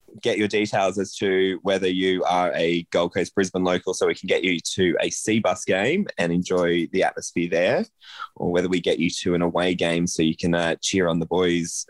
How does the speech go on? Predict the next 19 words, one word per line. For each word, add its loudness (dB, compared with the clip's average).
from -2
there, 2
and -2
we'll -2
make -2
sure 0
that -2
we, 0
uh, 2
reach -2
out 0
to -6
the -2
boys 0
so -8
they 2
know 0
that -4
you're 2